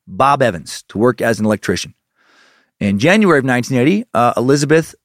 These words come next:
Evans, a woman who has never been identified, signed a certified letter in Manchester, New Hampshire.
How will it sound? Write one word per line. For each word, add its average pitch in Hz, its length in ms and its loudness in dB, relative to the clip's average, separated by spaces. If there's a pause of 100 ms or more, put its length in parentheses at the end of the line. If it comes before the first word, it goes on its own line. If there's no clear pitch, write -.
(240)
Evans, 113 440 -2 (100)
a 107 120 -2
woman 131 300 0
who 127 120 0
has 110 100 -2
never 151 160 2
been 147 140 0
identified, 101 560 -2 (320)
signed 123 340 -2
a 113 60 -6
certified 120 420 -2
letter 156 260 2
in 117 120 0
Manchester, 120 480 -2
New 113 80 -4
Hampshire. 156 360 -4